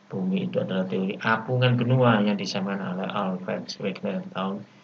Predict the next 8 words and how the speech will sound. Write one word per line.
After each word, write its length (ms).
seribu 480
sembilan 340
ratus 140
lima 160
belas. 400
Nah, 160
pada 240
mulanya, 560